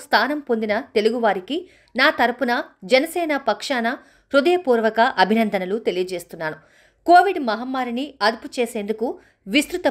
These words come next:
ప్రయోగాలు చేసి, వ్యాక్సిన్ ఆవిష్కరించి, ప్రపంచానికి అందించి, మన దేశ పరిజ్ఞాన విశిష్టతను చాటిన భారత్ బయోటెక్ సంస్థ కృషికి గాను ఆ సంస్థ వ్యవస్థాపకులు డాక్టర్ కృష్ణ ఎల్లా, శ్రీమతి సుచిత్ర ఎల్లాలకు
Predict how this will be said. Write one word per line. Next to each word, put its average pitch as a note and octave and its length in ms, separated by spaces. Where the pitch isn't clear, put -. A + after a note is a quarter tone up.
ప్రయోగాలు B3 500
చేసి, A3+ 260
వ్యాక్సిన్ D#4 420
ఆవిష్కరించి, C4+ 640
ప్రపంచానికి C#4 680
అందించి, C4 400
మన D4+ 160
దేశ C#4 140
పరిజ్ఞాన C4+ 420
విశిష్టతను C4+ 520
చాటిన G#3 280
భారత్ B3 400
బయోటెక్ B3+ 540
సంస్థ G#3 300
కృషికి D4+ 400
గాను A3 200
ఆ - 20
సంస్థ B3 280
వ్యవస్థాపకులు A#3 680
డాక్టర్ C#4 420
కృష్ణ C4+ 280
ఎల్లా, A3+ 180
శ్రీమతి C#4+ 420
సుచిత్ర F4 380
ఎల్లాలకు A3+ 440